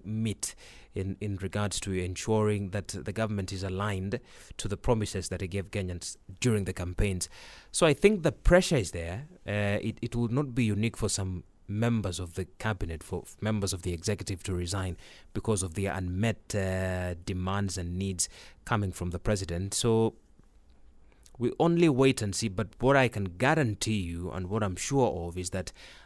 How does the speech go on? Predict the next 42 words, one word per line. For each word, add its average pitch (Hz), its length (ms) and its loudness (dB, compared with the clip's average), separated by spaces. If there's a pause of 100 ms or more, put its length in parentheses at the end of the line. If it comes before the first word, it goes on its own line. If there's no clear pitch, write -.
there 101 140 0
will 95 100 0
be 98 320 0
another 104 500 2
reshuffle, 90 640 -4
and 87 260 -6
this 156 200 2
time 117 260 2
around, 85 440 -4 (340)
the - 80 -2
president 104 460 2
will 90 80 -2
have 95 220 -4
to 92 100 -6
let 92 200 -6
go 85 140 -6
of 82 100 -8
some 82 160 -6
members 85 300 -6
of 78 80 -10
his 87 140 -10
cabinet 80 440 -10 (420)
who, 110 300 0 (280)
in 90 200 -6
his 151 220 0
opinion, 92 720 -4
are 95 60 -8
not 98 340 -2
doing 107 300 -2 (480)
better 107 400 -4 (480)
to 95 480 -2
elevate 101 500 -2
his 85 120 -8
status 92 520 -4 (340)
as 90 280 -4
that 101 160 -4
of 90 120 -6
an 90 120 -4
individual 87 500 -6
who's 92 260 -4
trying 90 300 -6
to 87 380 -6